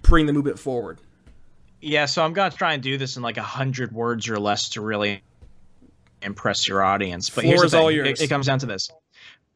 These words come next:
Speaker 2: People don't wanna go to the party with crackers, ginger ale, and Dominoes. They wanna go to the party of blackjack, loud music, and alcohol.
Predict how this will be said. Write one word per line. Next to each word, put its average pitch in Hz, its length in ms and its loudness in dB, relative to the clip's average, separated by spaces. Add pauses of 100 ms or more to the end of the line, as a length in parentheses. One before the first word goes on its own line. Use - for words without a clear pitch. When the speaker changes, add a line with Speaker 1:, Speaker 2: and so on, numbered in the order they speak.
(160)
Speaker 2:
People 220 640 2 (340)
don't 135 320 0
wanna 135 220 -2
go 117 220 -2
to - 120 -10
the 120 80 -6
party 117 540 -2 (320)
with 113 420 -2
crackers, 117 640 -2
ginger 113 440 -4
ale, 107 200 -2
and 101 120 -6
Dominoes. 85 720 -4 (320)
They 131 140 0
wanna 160 240 2
go 139 200 2
to 135 140 -6
the 120 80 -6
party 113 400 -2
of 101 180 -10
blackjack, 104 840 -4 (560)
loud 120 480 0
music, 104 560 -6
and 104 100 -6
alcohol. 92 600 -10